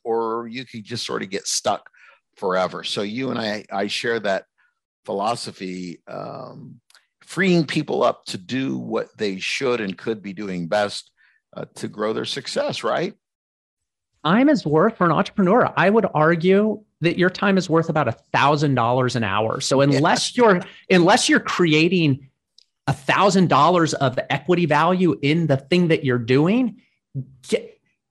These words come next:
Speaker 2: get it off.
Speaker 1: Stop doing it. Exactly. It always amazes me how some people really can't. I think maybe at the end of the day, it's come down to delegate. Like, even though they know they're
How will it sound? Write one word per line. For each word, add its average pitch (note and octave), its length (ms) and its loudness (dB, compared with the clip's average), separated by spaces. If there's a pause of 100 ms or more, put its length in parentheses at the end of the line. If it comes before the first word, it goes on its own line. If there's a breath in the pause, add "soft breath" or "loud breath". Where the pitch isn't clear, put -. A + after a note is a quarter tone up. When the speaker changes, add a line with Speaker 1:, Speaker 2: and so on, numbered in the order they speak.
(580)
Speaker 2:
get G3+ 180 2
it - 260 0
off. G#3+ 320 2
Speaker 1:
Stop - 640 -2 (140)
doing A2+ 400 -4
it. C2+ 160 -20
Exactly. F2 600 -8 (380 soft breath)
It E3 100 0
always G#3+ 360 -2
amazes D#3+ 500 -4
me A2+ 120 -4
how A2+ 180 -6
some C#3+ 340 -6
people B2+ 520 -12
really D#3 460 -4
can't. - 520 -6 (500 soft breath)
I F3+ 140 0
think G#4 320 -4
maybe F#3 280 0
at - 40 -4
the D3 100 -4
end C#3 120 0
of B2+ 60 -2
the B2+ 80 0
day, A#2+ 180 0
it's A2 100 -8
come A#2+ 220 -4
down G#2+ 240 -4
to F2+ 80 -12
delegate. E2 540 -6 (280 soft breath)
Like, C#3+ 300 -6
even A3+ 340 -4
though F3 180 -2
they C3 240 -4
know B2 360 -2
they're G2+ 480 -6